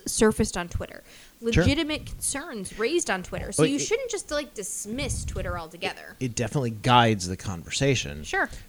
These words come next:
Speaker 2: But it doesn't, it's not the conversation, I think.
Speaker 1: But is the conversa-, like, so Twitter has multiple millions of people engaging in this conversation every day.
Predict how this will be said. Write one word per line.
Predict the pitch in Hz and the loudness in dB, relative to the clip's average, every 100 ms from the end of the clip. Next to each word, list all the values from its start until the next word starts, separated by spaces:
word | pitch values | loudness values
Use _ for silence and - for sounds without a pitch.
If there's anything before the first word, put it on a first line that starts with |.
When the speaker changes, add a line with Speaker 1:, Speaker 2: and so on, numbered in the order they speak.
| - - | -16 0
Speaker 2:
But | 120 | 0
it | 104 - _ | 0 -6 _
doesn't, | 123 110 101 90 - _ - | -2 0 -4 -8 -12 _ -10
it's | 113 - | -8 -2
not | 120 110 117 110 | 0 0 -4 0
the | 117 120 | 4 4
conversation, | - 95 82 76 - - - 53 | 2 -8 -6 -8 -6 -8 -12 -14
I | 55 | -14
think. | - | -6
Speaker 1:
But | - 269 | -6 -2
is | 302 330 | 0 0
the | 214 190 220 311 | 0 2 4 4
conversa-, | - 285 285 269 - 247 - | 2 2 2 0 0 -4 -2
like, | 226 - | -2 2
so | - | 0
Twitter | 262 294 311 320 | 2 2 2 0
has | 269 226 - - | -2 -2 -6 -6
multiple | 220 - 214 | -6 -2 -4
millions | 202 190 214 214 202 | -2 2 2 4 0
of | 185 | 2
people | 208 180 170 | 4 4 0
engaging | 170 175 175 | -2 -4 -2
in | 175 | -6
this | 170 | -6
conversation | 202 180 175 196 185 | -6 -6 -4 -4 -2
every | 170 | -6
day. | 151 | -6